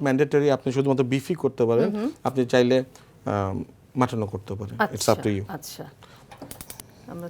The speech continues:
Speaker 2: চুলাটা ধরিয়ে প্যানটাকে গরম করছি
Speaker 1: হ্যাঁ,
Speaker 2: আগে।
Speaker 1: প্যানটা যখন
Speaker 2: হুম।
Speaker 1: আমরা একটু হাই হিটেই গরম করে নিয়ে
Speaker 2: হুম।
Speaker 1: পরে যেটাকে মিডিয়ামে আনতে হবে।
Speaker 2: ওকে।
Speaker 1: আমরা যেটা করব,
Speaker 2: হুম।
Speaker 1: নাটমেগ বাদে সবগুলো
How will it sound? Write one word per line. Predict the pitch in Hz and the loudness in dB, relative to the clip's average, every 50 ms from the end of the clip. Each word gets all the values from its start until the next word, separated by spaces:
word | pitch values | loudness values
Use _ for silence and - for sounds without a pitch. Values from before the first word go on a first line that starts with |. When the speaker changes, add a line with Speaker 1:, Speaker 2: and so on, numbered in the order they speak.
| - - - | -14 -8 -4
Speaker 2:
চুলাটা | 226 220 226 226 220 233 | 0 0 0 2 0 0
ধরিয়ে | 208 214 220 220 226 226 233 247 | -2 0 0 0 2 4 2 2
প্যানটাকে | 247 - 190 196 196 190 - 196 190 - 170 | 2 0 -2 -2 -2 -4 -4 -6 -6 -4 -2
গরম | 170 160 147 147 135 - | -2 -2 -2 -4 -8 -12
করছি | 131 - - - 139 | -16 -16 -14 -8 -4
Speaker 1:
হ্যাঁ, | 117 110 104 | -2 -2 0
Speaker 2:
আগে। | - | 2
Speaker 1:
প্যানটা | 127 127 127 135 135 170 175 | 2 2 2 4 2 2 4
যখন | 151 143 131 - 180 175 170 170 165 - - - - - | 4 2 2 4 2 2 2 0 -2 -8 -14 -20 -16 -12
Speaker 2:
হুম। | 196 165 - - | -12 -10 -6 -4
Speaker 1:
আমরা | 120 120 120 120 | 0 0 0 0
একটু | 120 120 - 131 | 0 -2 -4 0
হাই | 110 110 131 135 | 4 6 6 6
হিটেই | 135 147 - - 175 180 175 139 135 | 6 4 0 2 2 2 2 0 4
গরম | - - 135 147 151 | 6 8 8 8 6
করে | 147 165 165 170 | 4 2 2 4
নিয়ে | 175 190 | 4 2
Speaker 2:
হুম। | 190 185 | 2 4
Speaker 1:
পরে | 175 147 143 135 | 2 2 4 2
যেটাকে | 143 139 - 139 147 135 123 117 - - | 0 -2 -2 0 0 0 0 -2 -4 -4
মিডিয়ামে | 117 117 120 117 123 123 120 120 | -2 0 0 2 4 4 4 4
আনতে | 113 110 107 110 - | 2 0 -2 -4 -4
হবে। | 107 110 107 147 202 | -4 -2 -2 -2 -4
Speaker 2:
ওকে। | 254 - - - - - 165 190 - - - - - - - | -4 -8 -12 -18 -16 -16 -16 -16 -16 -20 -20 -20 -12 -4 0
Speaker 1:
আমরা | 120 123 127 | 4 6 6
যেটা | 123 127 127 139 | 6 4 2 0
করব, | 123 - 123 117 110 113 143 208 - - - - - | 2 2 2 2 2 0 -2 -2 -4 -8 -18 -12 -10
Speaker 2:
হুম। | 170 135 - - - - - - - - - - - - - - - | -8 -8 -10 -12 -18 -20 -20 -20 -20 -20 -20 -20 -20 -20 -20 -10 -4
Speaker 1:
নাটমেগ | - 113 113 117 - - 135 135 131 | -2 0 0 0 0 0 0 2 2
বাদে | 131 120 127 185 226 | 2 2 2 2 0
সবগুলো | 220 - - 110 104 110 110 107 139 247 | 0 0 -2 -2 0 0 0 0 0 -2